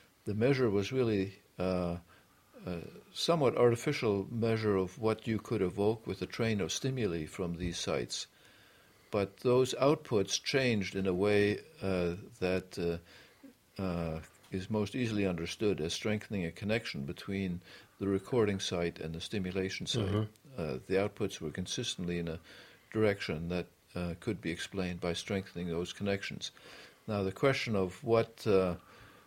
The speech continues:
Speaker 1: that meant for the way cells in these two areas are correlated, whether that was changing or not,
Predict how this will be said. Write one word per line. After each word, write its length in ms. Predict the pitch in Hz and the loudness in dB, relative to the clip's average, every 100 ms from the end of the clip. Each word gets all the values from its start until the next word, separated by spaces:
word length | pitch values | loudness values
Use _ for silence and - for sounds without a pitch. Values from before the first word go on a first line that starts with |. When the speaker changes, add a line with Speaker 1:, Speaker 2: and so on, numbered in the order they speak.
| _ - 285 | _ -20 -10
Speaker 1:
that 340 | 139 101 98 104 | 0 0 0 0
meant 300 | 101 101 - | 0 0 -4
for 280 | - 92 | 0 2
the 100 | 87 90 | 2 0
way 340 | 104 104 98 | 2 4 2
cells 640 | 92 - 120 110 101 98 | 0 2 4 4 2 0
in 160 | 87 95 | -2 -2
these 220 | 92 95 | -2 -2
two 160 | - 101 | -4 -2
areas 600 | 101 107 92 90 82 - 87 | 2 2 2 0 -2 -4 -4
are 340 | 85 82 80 - - - - - _ - | -2 -2 -4 -10 -20 -20 -20 -20 _ -6
correlated, 680 | - 135 120 87 73 87 92 | 2 4 4 4 2 0 -2
whether 200 | 87 90 | -2 0
that 240 | 101 - | 0 -2
was 160 | 90 - | -6 -6
changing 640 | - 113 107 98 98 95 | -4 -2 -2 0 -2 -2
or 100 | 90 | -2
not, 300 | 90 95 92 | 0 0 0